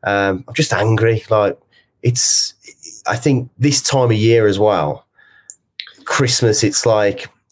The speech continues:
you, you feel a little bit different. I don't know, it's a little bit more of an emotional time, isn't it, Christmas? 'Cause you start thinking about your family that you haven't seen in a while, and you're gonna get together, and it's gonna be fantastic. I don't even know that's gonna happen. I haven't seen my dad in six weeks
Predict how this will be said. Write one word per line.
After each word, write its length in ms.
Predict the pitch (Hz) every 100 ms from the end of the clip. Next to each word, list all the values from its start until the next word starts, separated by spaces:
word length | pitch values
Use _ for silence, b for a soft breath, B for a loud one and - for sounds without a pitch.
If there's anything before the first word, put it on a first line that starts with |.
| -
you, 160 | 120 127
you 100 | 120
feel 300 | - 151 123
a 40 |
little 160 | 120 -
bit 220 | 110 -
different. 300 | 127 123 135
I 40 |
don't 120 | 139
know, 40 | 160
it's 100 | 160
a 40 |
little 120 | 175
bit 100 | 143
more 160 | 135 123
of 80 | 117
an 80 | 110
emotional 640 | 113 117 113 - 110 101
time, 320 | 123 131 139
isn't 160 | 135 143
it, 80 | -
Christmas? 340 | 101 - -
'Cause 140 | - 107
you 80 |
start 340 | 117 139 131 -
thinking 280 | 127 123 127
about 340 | 120 107 110 B B B B -
your 120 | 117
family 340 | - 127 131 123
that 160 | 123
you 40 | 120
haven't 140 | 117
seen 200 | - 123
in 80 | 120
a 40 |
while, 400 | 113 117 120 120
and 120 | 113 101
you're 60 |
gonna 140 | 110 110
get 220 | 123 -
together, 580 | - 117 120 120 120 117
and 80 | 110
it's 100 | -
gonna 140 | 117
be 80 | 113
fantastic. 520 | 117 107 110 113 - b b -
I 60 |
don't 80 | 180
even 80 | 185
know 100 | 160
that's 180 | 131 -
gonna 160 | -
happen. 300 | 110 135 160
I 140 | 151 156
haven't 100 | 175
seen 120 | 180
my 60 | 127
dad 180 | 123
in 60 | 160
six 260 | - 139 -
weeks 360 | 85 - -